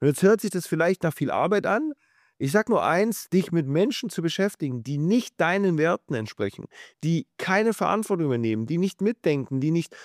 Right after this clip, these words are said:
loyal sind, die, äh, vielleicht Themen nicht aussprechen, die letztendlich nicht sich in deinem Unternehmen zu arbeiten, der kostet dich doch viel mehr Nerven, Zeit,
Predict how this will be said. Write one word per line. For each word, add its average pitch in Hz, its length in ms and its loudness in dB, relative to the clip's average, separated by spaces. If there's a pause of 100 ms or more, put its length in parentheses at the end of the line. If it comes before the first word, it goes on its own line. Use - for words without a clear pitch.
(120)
loyal 170 580 4
sind, 139 320 0
die, 165 220 2 (280)
äh, 143 280 2
vielleicht 165 680 0
Themen 202 320 2
nicht - 240 0
aussprechen, 147 760 0
die 165 220 2 (220)
letztendlich 151 480 -2
nicht 185 320 2
sich 190 160 0
in 170 100 0
deinem 165 160 0
Unternehmen 156 380 0
zu 151 100 0
arbeiten, 156 300 0
der 131 100 -2
kostet - 300 -8
dich 170 80 -4
doch 160 140 -2
viel 190 300 -4
mehr 170 220 2
Nerven, 156 640 0
Zeit, 160 460 0